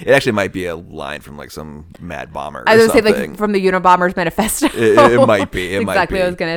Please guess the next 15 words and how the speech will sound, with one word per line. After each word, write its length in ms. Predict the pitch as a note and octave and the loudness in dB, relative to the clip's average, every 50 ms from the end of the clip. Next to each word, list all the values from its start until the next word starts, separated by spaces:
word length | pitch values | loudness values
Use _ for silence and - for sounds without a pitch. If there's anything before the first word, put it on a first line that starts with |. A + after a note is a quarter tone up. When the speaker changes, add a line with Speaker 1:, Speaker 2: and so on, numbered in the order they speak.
| F#3 | -4
Speaker 2:
gonna 140 | - A2 A#2 | 0 0 2
Speaker 1:
Uh, 40 | A#2+ | 2
I'm 60 | C3 C3+ | 2 0
Speaker 2:
say. 40 | D#3 | 0
Speaker 1:
pretty 120 | E3 F#3 D#3 | -2 -2 0
sure 160 | - D#3+ C3+ | 0 2 0
I've 80 | A#2+ | 0
heard 220 | - C3 A2+ A2 G2+ | 0 -2 -2 -2 -2
MacGyver 440 | G2 F#2+ F#2 E2+ E2 E2+ D#2+ F#2 G#2 | -6 -6 -6 -6 -8 -8 -8 -10 -8
say 140 | - F2 C2+ | -8 -8 -6
that 180 | D#2+ - - - | -6 -8 -8 -8
before. 500 | E2+ G#2+ - - G#1+ G1+ - G2+ C3 - _ _ _ _ _ _ _ _ _ _ _ _ _ _ _ _ _ _ _ _ _ _ _ _ _ | -10 -10 -10 -10 -10 -10 -10 -12 -12 -14 _ _ _ _ _ _ _ _ _ _ _ _ _ _ _ _ _ _ _ _ _ _ _ _ _
Speaker 2:
But 120 | G#3+ F#3 | -6 -2
then 360 | G3+ A3 G#3 G#3 G3+ G3 - - _ - - _ _ | 0 2 2 2 2 0 -4 -8 _ -20 -20 _ _
th-, 220 | - F#3 F3+ - | -16 -16 -16 -16